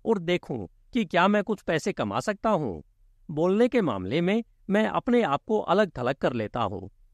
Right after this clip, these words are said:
मेरे पास एक फंडामेंटल अप्रोच है, जिस पर मैं दिल से विश्वास करता हूँ, लेकिन मैं इसे मार्केट में देखने वाले शॉर्ट टर्म उत्साह और तीव्रता से अलग करने की कोशिश करता हूँ।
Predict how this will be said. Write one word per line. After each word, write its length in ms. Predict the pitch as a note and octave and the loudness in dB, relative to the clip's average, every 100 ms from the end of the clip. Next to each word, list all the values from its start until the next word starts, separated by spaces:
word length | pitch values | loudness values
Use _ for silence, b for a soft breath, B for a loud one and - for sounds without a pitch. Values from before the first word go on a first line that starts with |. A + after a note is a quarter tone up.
| - - | -20 -4
मेरे 260 | D#3+ F#3+ G#3 | 0 2 4
पास 260 | F3+ F3 | 4 4
एक 140 | G3 - | 0 -4
फंडामेंटल 580 | D#3+ E3 E3+ D#3 E3 | 0 2 2 2 0
अप्रोच 480 | F#3+ C3 D3 A#2+ - | -2 -4 -4 -6 -6
है, 260 | G#2 F#2+ D2 _ _ - | -8 -8 -12 _ _ -6
जिस 180 | F#3 G#3 | -2 0
पर 160 | A#3 F3 | 0 2
मैं 220 | F#3 A2+ | 2 2
दिल 180 | C#3+ F3+ | -2 0
से 140 | A3 | 0
विश्वास 400 | A3 G3 A3 - | 0 0 0 0
करता 260 | D#3+ - C3 | -2 -2 -4
हूँ, 300 | A2 F2 E2+ _ _ _ - | -4 -6 -10 _ _ _ -2
लेकिन 300 | F#3 A#3 G#3 | 0 2 2
मैं 200 | G#3 F#3 | 2 0
इसे 280 | C#3+ G#3 | 0 0
मार्केट 480 | F3 A2+ A2+ G3+ G3 | 2 2 0 -2 -2
में 160 | A3 E3+ | 0 2
देखने 340 | D#3 F3 F#3 | 0 2 0
वाले 380 | G#2 F2+ G2+ F#3+ - _ - | -2 -4 -4 -6 -8 _ -6
शॉर्ट 300 | F#3 G#3 F#3 | 0 0 2
टर्म 200 | A3 G#3+ | 2 2
उत्साह 480 | - E3 - F3 | -2 -6 0 2
और 260 | C3 G2+ E2 _ _ _ _ | 2 0 -6 _ _ _ _
तीव्रता 480 | A#3+ A3+ A#3+ - G3+ | -2 2 2 4 2
से 180 | - G3 | 2 0
अलग 260 | - E3 | 2 0
करने 300 | G3 C3 G#2+ | 0 -2 -4
की 140 | - A3 | -4 0
कोशिश 340 | A3 F3 D3+ | 0 0 -2
करता 300 | - A2+ - | -4 -6 -2
हूँ। 300 | A2 F#2+ E2+ | -2 -2 -8